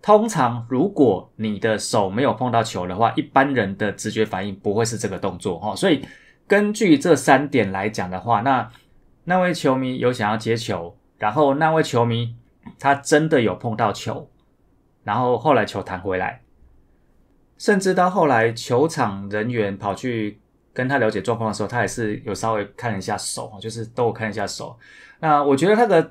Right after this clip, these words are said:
打也不会是打得很用力，因为毕竟他可能大概就打在这个指节哈，就是第一、第二个指节部分，所以他手才会这样快速弄，但他并不是砰一声直接打你掌上，掌，打在手掌上啊。所以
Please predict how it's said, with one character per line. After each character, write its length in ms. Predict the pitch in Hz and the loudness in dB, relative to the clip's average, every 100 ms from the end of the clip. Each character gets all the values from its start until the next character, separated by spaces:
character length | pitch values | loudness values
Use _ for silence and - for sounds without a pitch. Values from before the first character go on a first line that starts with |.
| - | 2
打 360 | 117 110 107 _ _ - | 4 4 0 _ _ -2
也 140 | 127 | -2
不 140 | 120 | 2
会 100 | 147 | 2
是 160 | 165 165 | 2 0
打 200 | 143 104 | 0 0
得 80 | 101 | 0
很 120 | 95 | -4
用 160 | 113 117 | -2 0
力， 80 | |
因 80 | 143 | 0
为 80 | 165 | 0
毕 140 | 156 | 0
竟 100 | 147 | -4
他 140 | 143 135 | -2 -2
可 140 | 135 | -4
能 100 | 95 | -6
大 100 | 95 | -2
概 80 | 117 | -2
就 120 | 117 | -2
打 200 | 113 95 | -4 -6
在 220 | 85 113 | -4 -4
这 140 | 95 101 | -4 -6
个 360 | 101 87 82 82 _ _ | -4 -6 -6 -12 _ _
指 260 | - 113 104 | -14 -12 -10
节 320 | 95 98 98 | -8 -6 -4
哈， 160 | 101 92 _ _ | -4 -6 _ _
就 100 | 135 | -4
是 160 | - | -4
第 280 | 120 139 127 127 | -4 -2 -2 -4
一、 160 | 135 127 - | -4 -4 -2
第 140 | 139 | 2
二 60 | 127 | 2
个 100 | 107 | 0
指 160 | - 95 | -6 -8
节 140 | 98 | -10
部 160 | - 110 | -8 -6
分， 120 | 110 | -4
所 140 | 117 | -2
以 60 | 110 | -4
他 100 | 113 | -4
手 180 | 113 87 | -6 -8
才 160 | - | -8
会 80 | 98 | -8
这 140 | 98 | -6
样 100 | 107 | -6
快 160 | 98 110 | -6 -8
速 140 | 104 | -6
弄， 160 | 101 98 | -6 -6
但 140 | 104 131 | -4 -2
他 100 | 131 | -2
并 220 | 139 110 | -2 -4
不 60 | |
是 280 | 101 117 104 _ _ - | -6 -6 -8 _ _ -4
砰 180 | 160 135 | 0 0
一 60 | |
声 240 | 127 127 120 | 2 0 -2
直 120 | 120 | -2
接 80 | 113 | -2
打 180 | 98 107 | -2 -4
你 120 | 98 | -6
掌 220 | - 90 | -8 -8
上， 300 | - - 104 - _ _ | -6 -4 -4 -8 _ _
掌， 180 | - 117 120 - | -2 -2 -2 0
打 80 | |
在 60 | 117 | 0
手 180 | 117 104 | 0 -2
掌 160 | 95 - | -4 -10
上 220 | - 95 | -8 -8
啊。 100 | 98 | -6
所 140 | - | -4
以 240 | 127 104 | -2 -4